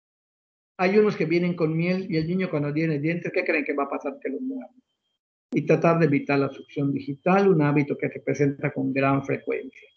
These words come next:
Cuando me preguntan los papás, "Doctor, ¿chupón o, o bibe-, o chu-, chupón o dedo?".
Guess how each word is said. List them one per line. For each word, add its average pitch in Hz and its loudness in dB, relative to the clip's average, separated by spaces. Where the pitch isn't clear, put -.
Cuando 175 8
me 180 8
preguntan 202 8
los 165 2
papás, 175 0
"Doctor, 196 2
¿chupón 226 4
o, 190 2
o 156 2
bibe-, 156 2
o 156 2
chu-, 160 -6
chupón 190 2
o 180 0
dedo?". 160 2